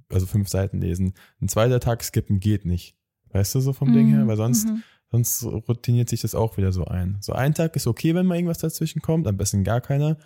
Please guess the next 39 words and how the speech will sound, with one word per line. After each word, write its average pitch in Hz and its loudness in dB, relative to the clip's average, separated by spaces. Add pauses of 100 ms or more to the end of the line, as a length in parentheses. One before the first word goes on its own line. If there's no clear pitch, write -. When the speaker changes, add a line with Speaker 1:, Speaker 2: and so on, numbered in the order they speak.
(280)
Speaker 1:
Aber 101 4
dann 98 2
seid 107 0
euch 101 -2
auch 92 -2
nicht 101 -2
böse 117 4
oder 95 0
sagt 98 -2
dann, 92 -2
okay, 98 0
ich 95 2
muss 98 2
am 95 0
nächsten - -4
Tag 92 -6
zehn 107 0
Seiten 87 -2
lesen. 95 0 (300)
Macht 110 -2
einfach 104 -2
am 104 0
nächsten 98 -4
Tag 95 -4
weiter. 101 -2 (520)
So - 0
blöd 156 4
Speaker 2:
Absolut. - -2
Speaker 1:
gesagt. - -6 (440)
Speaker 2:
Man 226 0
darf 240 -4
auch 220 -2
nicht 220 -4
zu 233 -4
hart 214 -6
zu 214 -8
sich 202 -6
selbst - -8
sein. 190 -4